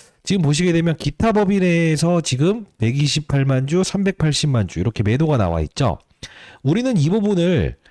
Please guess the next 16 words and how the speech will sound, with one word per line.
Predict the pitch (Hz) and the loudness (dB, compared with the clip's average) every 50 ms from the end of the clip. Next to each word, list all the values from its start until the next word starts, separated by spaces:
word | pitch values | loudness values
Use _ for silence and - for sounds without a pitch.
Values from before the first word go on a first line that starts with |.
| _ _ _ | _ _ _
가만히 | - - - - 226 254 247 | -10 -6 -2 0 0 2 2
보게 | 196 143 135 135 131 | 2 2 2 2 2
되면 | 113 110 117 160 165 117 80 65 69 - _ - | 2 2 2 2 2 0 0 -2 -6 -8 _ -4
요 | 156 170 | -2 -2
기타 | - - - - - - 233 247 226 | -2 -4 -8 -6 -4 -2 0 2 2
법인이라고 | 240 233 208 220 214 202 208 208 196 196 190 165 175 175 | 2 2 2 2 2 2 2 2 2 2 2 2 2 2
하는 | 165 160 151 | 2 2 2
요걸 | 123 127 123 135 147 135 104 | 2 2 2 2 2 2 2
봐야 | 95 85 80 | 2 2 2
돼요. | 76 78 76 73 90 147 - - - - - - - _ | 0 0 0 -2 -2 -4 -6 -8 -14 -20 -20 -20 -20 _
근데 | - - 196 208 226 214 | -4 -4 -2 0 0 2
이 | 160 147 180 214 233 | 2 2 2 2 2
매도가 | 196 139 123 123 139 143 156 175 151 | 2 2 2 2 2 2 2 2 0
누구냐 | 117 101 101 117 147 165 160 143 113 90 | 0 -2 -2 0 0 0 2 2 2 0
하면 | 80 - - 110 135 131 101 76 - - _ - - _ _ _ - | 0 0 0 0 2 2 0 -2 -4 -10 _ -20 -20 _ _ _ -8
바로 | - 95 104 123 151 185 202 208 | -4 -2 0 2 2 2 2 0